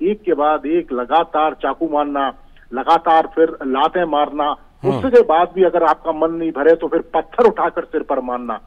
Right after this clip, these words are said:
Speaker 2: हम्म।
Speaker 1: यानी ये मंशा बताता है कि किस तरह की मंशा थी साहिल की।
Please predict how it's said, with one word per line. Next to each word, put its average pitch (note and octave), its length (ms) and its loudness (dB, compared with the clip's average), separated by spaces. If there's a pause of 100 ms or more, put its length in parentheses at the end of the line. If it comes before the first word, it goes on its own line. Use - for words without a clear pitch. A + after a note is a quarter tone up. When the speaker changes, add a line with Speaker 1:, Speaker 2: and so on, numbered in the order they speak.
(160)
Speaker 2:
हम्म। C#3+ 260 -4
Speaker 1:
यानी F3 240 4
ये F#3+ 320 2
मंशा D3 360 0
बताता D3 580 0
है G3 120 -2
कि F#3+ 200 -6
किस A3 240 -6
तरह D#3+ 240 -2
की E3 240 -6
मंशा C#3+ 340 -2
थी F3 240 -8
साहिल C#3+ 400 -4
की। A#2+ 220 -18